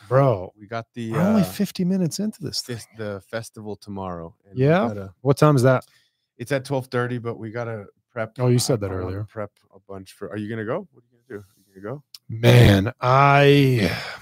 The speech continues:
Speaker 1: am busier than a dyke at a hardware store this weekend.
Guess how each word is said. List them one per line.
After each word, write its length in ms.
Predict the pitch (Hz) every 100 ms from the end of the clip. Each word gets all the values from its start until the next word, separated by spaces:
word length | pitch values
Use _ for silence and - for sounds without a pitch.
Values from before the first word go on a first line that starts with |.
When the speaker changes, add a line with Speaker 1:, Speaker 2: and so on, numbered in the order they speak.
| - - - - - _ _ _ _ -
Speaker 1:
am 320 | 123 113 107
busier 480 | 98 117 117 123 120
than 140 | 107 104
a 40 |
dyke 320 | 98 110 110
at 60 | 104
a 60 | 95
hardware 420 | 104 101 98 92
store 320 | - 104 95
this 180 | 95 -
weekend. 400 | 104 101 104 98